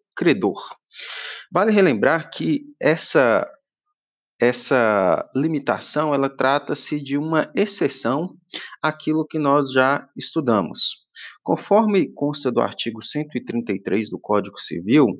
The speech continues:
eh, os prazos, eles são estabelecidos para o devedor.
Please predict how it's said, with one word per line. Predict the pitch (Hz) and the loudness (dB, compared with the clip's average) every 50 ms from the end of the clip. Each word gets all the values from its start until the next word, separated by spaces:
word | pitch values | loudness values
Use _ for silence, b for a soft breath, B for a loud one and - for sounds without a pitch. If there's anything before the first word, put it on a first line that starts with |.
| - _ B B B B B B B B _ - | -10 _ B B B B B B B B _ 2
eh, | 117 117 117 117 117 117 117 117 - - - | 4 6 6 6 6 6 4 4 2 0 -2
os | - - - | -6 -6 -2
prazos, | - 131 135 151 180 170 127 107 98 98 - - - - | 0 0 2 2 2 0 0 -2 -4 -4 -4 -6 -4 -2
eles | 143 143 151 143 - - | -2 -2 -2 -4 -6 -4
são | - 143 143 160 - - - | -2 -2 -2 -2 -4 -8 -12
estabelecidos | - - - 151 151 151 151 139 123 - - - 147 160 175 165 170 165 - - - - | -6 -2 -2 0 2 2 2 2 0 0 -4 -2 -2 -2 0 -2 -2 -4 -4 -6 -8 -4
para | - 143 147 151 160 | -2 0 0 0 0
o | 151 | -2
devedor. | 139 135 147 147 147 180 180 165 135 139 135 135 - - - | -2 -2 -4 -2 0 0 0 2 2 2 2 2 -2 -10 -18